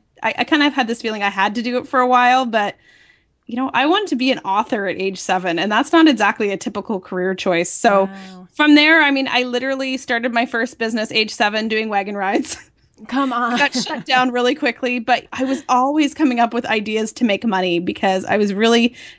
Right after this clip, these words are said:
Speaker 1: driven. And I loved the challenge of fitting all those puzzle pieces together to figure it out. So literally, I went into my corporate job and I worked in a P R agency for, oh, I was there five or six years. And I just knew, like,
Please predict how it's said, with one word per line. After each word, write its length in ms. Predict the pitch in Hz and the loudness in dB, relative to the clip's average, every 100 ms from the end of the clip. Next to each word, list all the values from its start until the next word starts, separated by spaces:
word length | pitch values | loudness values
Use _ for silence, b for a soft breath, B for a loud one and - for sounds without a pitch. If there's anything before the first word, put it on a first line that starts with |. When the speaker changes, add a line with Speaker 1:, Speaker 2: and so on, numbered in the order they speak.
| - | -4
Speaker 1:
driven. 400 | 202 254 269 277 | 2 4 6 4
And 120 | 233 | 6
I 80 | 240 | 4
loved 300 | 240 294 330 | 4 2 2
the 80 | 359 | -2
challenge 360 | - 262 262 | 2 2 2
of 100 | 233 | 0
fitting 440 | - - 269 320 349 | -6 -4 0 2 2
all 160 | 285 | 2
those 200 | 247 233 | 0 -6
puzzle 360 | - 269 277 285 | -8 -6 -4 -4
pieces 320 | 277 240 220 | -4 -4 -6
together 360 | 233 226 220 196 | -2 2 2 0
to 120 | 214 | -6
figure 340 | - 226 226 | -4 -2 0
it 120 | 233 | 2
out. 360 | 208 196 160 - _ B B B | 2 0 -2 -12 _ B B B
So 600 | - 220 214 208 214 - - | -6 -2 0 0 -2 -8 -16
literally, 760 | - - 254 269 302 311 302 277 | -12 -6 0 4 6 4 4 2
I 440 | 214 214 208 208 | 2 2 0 -4
went 180 | 220 254 | -2 -2
into 240 | 262 - | -4 -2
my 480 | 247 214 208 202 190 | 0 0 -2 -6 -8
corporate 460 | - 294 269 285 - | -2 0 2 0 0
job 480 | 269 233 226 220 208 | 2 4 4 4 0
and 100 | 202 | -8
I 60 | |
worked 240 | 196 233 - | -8 -8 -8
in 80 | |
a 60 | 254 | -8
P 160 | - 240 | -2 -2
R 120 | 220 | 0
agency 520 | 226 214 208 240 220 | -4 -6 -6 -6 -6
for, 440 | - 220 196 185 - b b b b b b b - | -6 -4 -4 -4 -10 b b b b b b b -2
oh, 240 | 220 220 - | 2 2 2
I 80 | 233 | 2
was 140 | 262 | 4
there 380 | 262 247 226 208 | 4 4 4 0
five 320 | 202 208 196 208 | -2 0 0 0
or 80 | |
six 280 | 226 233 - | -6 -8 -8
years. 160 | 220 226 | -6 -6
And 160 | - 233 | -2 0
I 100 | 240 | 0
just 300 | 269 339 - | -2 -6 0
knew, 340 | 254 254 285 | 0 2 0
like, 220 | 240 - | -2 -6